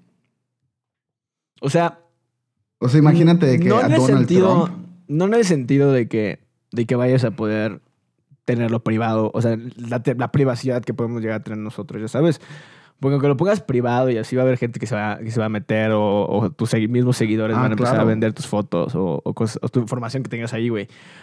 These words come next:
Speaker 1: Pero, pues, supongo que si ya estás a ese nivel de, o sea, si llegas a cierto punto de nivel de fama y quieres esa privacidad, simplemente dejas de usar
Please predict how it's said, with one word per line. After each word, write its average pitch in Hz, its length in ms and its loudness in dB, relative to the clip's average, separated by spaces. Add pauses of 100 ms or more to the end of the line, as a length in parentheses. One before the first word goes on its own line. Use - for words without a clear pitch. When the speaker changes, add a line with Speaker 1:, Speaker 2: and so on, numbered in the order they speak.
(220)
Speaker 1:
Pero, 151 800 2
pues, 143 160 4
supongo 180 280 4
que 170 120 2
si 143 140 4
ya 147 100 8
estás 147 200 2
a 139 40 2
ese 143 140 2
nivel 127 240 0
de, 120 140 -2
o 117 60 -6
sea, 123 140 -2
si 131 160 -2
llegas 143 240 2
a 131 40 -6
cierto 135 240 0
punto 123 240 -6
de 120 60 -2
nivel 120 160 0
de 117 60 -2
fama 117 220 -4
y 117 40 -8
quieres 131 220 0
esa 135 100 2
privacidad, 117 500 0
simplemente 135 540 -2
dejas 113 400 -4
de 98 60 -6
usar 107 260 -8